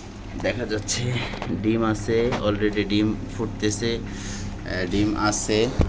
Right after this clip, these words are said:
এই যে দেখেন আপনাদেরকে দেখাই ডিম, এ হচ্ছে মুরগির ডিম, আরও মুরগির ডিম আছে। উপরে কোয়েল পাখির ডিম আছে প্রায় ছয়শোর মতো কোয়েল পাখির ডিম উপরে আছে আলহামদুলিল্লাহ। তো আপনাদের যাদের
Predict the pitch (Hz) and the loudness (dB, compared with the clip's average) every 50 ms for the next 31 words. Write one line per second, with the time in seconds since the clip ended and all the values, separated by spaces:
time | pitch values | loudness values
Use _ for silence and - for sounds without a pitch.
0 | - - - - - - - 101 101 107 104 98 110 107 101 - 117 113 104 104 | 2 -2 -2 -4 -4 -2 0 2 2 2 4 4 2 2 2 0 0 2 2 2
1 | 104 - 104 104 101 101 104 104 98 95 92 95 101 101 101 101 98 95 98 101 | 2 0 0 0 0 -2 -2 -4 -2 -2 -2 -2 -2 -2 -2 -2 -2 0 0 0
2 | 95 98 98 95 98 98 101 101 101 101 - - - - - - 107 113 117 107 | 2 2 0 0 -2 -2 -2 -2 -2 -2 -4 -4 -4 -2 0 2 4 4 4 2
3 | 101 101 127 113 110 110 110 107 110 113 101 101 - 113 113 117 120 123 - - | 4 4 4 4 6 4 4 4 4 2 2 4 4 6 6 6 4 2 0 -2
4 | - - - - - - 101 101 98 98 101 98 - - - - - - - - | -2 -2 -2 -2 -2 -2 -2 -2 -2 -2 -2 -2 -2 -2 -2 -2 -2 -2 0 2
5 | 101 101 104 107 107 107 101 107 107 101 - 113 110 107 104 101 - - 101 104 | 4 4 4 4 4 4 4 2 2 2 2 2 4 4 2 0 -2 -2 0 2
6 | 101 104 107 107 98 98 104 98 101 110 107 107 110 107 - 110 110 104 101 95 | 2 4 4 2 2 2 0 2 2 4 4 4 4 4 4 4 4 4 4 4
7 | 104 101 104 107 110 104 101 101 101 - - - 101 - - - - 110 107 107 | 2 2 4 4 4 4 4 2 -2 -2 -2 -2 -2 -2 0 2 6 6 8 8
8 | 113 113 110 - 117 107 98 101 98 98 98 98 98 98 101 101 - - - - | 6 4 4 2 0 0 2 4 6 6 6 6 6 4 2 0 -2 -4 -4 -2
9 | - 101 101 - - 107 107 110 104 - 131 123 120 120 117 110 - 110 104 107 | -2 -2 0 4 8 8 8 8 8 6 6 6 6 6 4 4 4 2 2 2
10 | 120 120 - 104 104 101 98 95 101 98 110 101 95 101 104 104 104 98 98 110 | 2 0 2 4 4 4 6 4 2 2 4 2 4 4 4 4 4 2 4 6
11 | 107 107 107 101 95 101 101 104 104 101 101 101 104 107 101 104 101 101 95 98 | 6 6 6 6 4 2 2 2 4 4 4 4 4 4 4 4 4 4 4 4
12 | 101 110 - - - - - - - - - - - - - - 110 110 110 110 | 4 2 2 0 -2 -2 -2 -2 -2 -2 -4 -4 -4 -4 -2 2 4 6 8 8
13 | 107 110 - 127 131 127 135 127 120 120 117 113 120 131 127 | 8 8 8 6 8 8 8 8 8 8 8 10 10 10 10